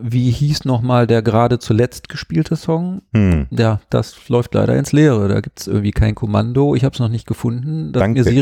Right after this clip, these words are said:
Speaker 2: Apple
Speaker 1: sagen
Speaker 2: Music.
Speaker 1: könnte,
Speaker 2: Ja.
Speaker 1: <laughs> „Wie hieß denn eigentlich der letzte Song?“ Und was ich auch noch nicht gefunden habe, ist, es wäre ja schön, wenn man auf dem iPhone zum Beispiel irgendwo eine Ecke hätte, wo man einen Knopf drücken kann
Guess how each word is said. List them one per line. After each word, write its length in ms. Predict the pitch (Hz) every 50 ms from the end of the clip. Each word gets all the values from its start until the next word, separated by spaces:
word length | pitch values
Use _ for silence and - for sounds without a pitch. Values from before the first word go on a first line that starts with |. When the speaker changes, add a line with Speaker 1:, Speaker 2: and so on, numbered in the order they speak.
| 139 135
Speaker 2:
Apple 40 | 127
Speaker 1:
sagen 260 | 127 123 120 127 78
Speaker 2:
Music. 160 | 80 80 76
Speaker 1:
könnte, 440 | - 92 92 101 135 147 151 165 170 - - -
Speaker 2:
Ja. 200 | - 90 90 87 165 - - - 202 - - 208 - -
Speaker 1:
<laughs> 440 | - - - - - - - - -
„Wie 120 | - 139
hieß 220 | 127 131 160 156 -
denn 160 | - 147 127
eigentlich 180 | - 143 151
der 120 | - - 156
letzte 280 | 160 180 - - -
Song?“ 220 | 117 - - 107 -
Und 460 | - 170 185 156 98 85 - - _ _ _ - - - - - - - -
was 160 | - 120 113 -
ich 160 | 131 - -
auch 140 | 147 185 208
noch 140 | 202 165
nicht 180 | 135 113 110 -
gefunden 480 | - 104 - 120 110 101 101 104 98 101
habe, 260 | 107 110 104 104 117
ist, 200 | 120 135 - -
es 120 | 120 110
wäre 220 | 110 127 139 143 139
ja 160 | 120 107 101
schön, 340 | - - 110 117 135 151 151
wenn 100 | 147 135
man 160 | 127 123 117
auf 140 | 113 107 -
dem 240 | - 104 95 95
iPhone 380 | 95 98 101 - - 127 135 131
zum 160 | - 147 139
Beispiel 420 | 135 135 135 131 - - 151 147 147
irgendwo 400 | 131 113 151 180 190 156 131 127
eine 300 | 117 110 110 - - -
Ecke 240 | 120 - - 117
hätte, 440 | 101 87 101 110 - - 170 170 156
wo 80 | 143 131
man 140 | 117 110 104
einen 80 | 107
Knopf 360 | - - - 135 156 - -
drücken 360 | - - 113 104 - 117 110 -
kann 380 | - 113 104 113 135 185 233